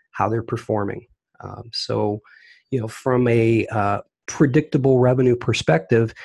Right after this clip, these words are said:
you can form your own, uh, impressions on how that brand might grow and what potential it has. Um,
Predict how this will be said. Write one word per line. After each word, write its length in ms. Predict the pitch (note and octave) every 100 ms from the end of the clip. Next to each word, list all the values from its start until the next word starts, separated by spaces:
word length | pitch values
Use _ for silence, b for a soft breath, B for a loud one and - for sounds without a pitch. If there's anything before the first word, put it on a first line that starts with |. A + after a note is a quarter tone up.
| B -
you 160 | F#3+
can 180 | A3 A#3+
form 400 | - F#3 F#3 F3
your 260 | C3+ C#3+ C3
own, 460 | C3+ C3 A#2+ A#2 - _
uh, 200 | G2+ G#2+ -
impressions 640 | A2+ G#2+ B2+ B2 A#2+ B2
on 160 | G#2 G#2
how 320 | - - A#2
that 280 | G#2+ A#2 A2
brand 280 | B2 A2 A2
might 220 | G#2+ -
grow 420 | - A#2 A2 G#2+ G2+ _ _
and 160 | G#2+ G#2+
what 240 | G#2+ -
potential 440 | - - G#2 - A2
it 80 | -
has. 360 | A#2 A2 - - B B B B B _ -
Um, 340 | A#2 A2 A2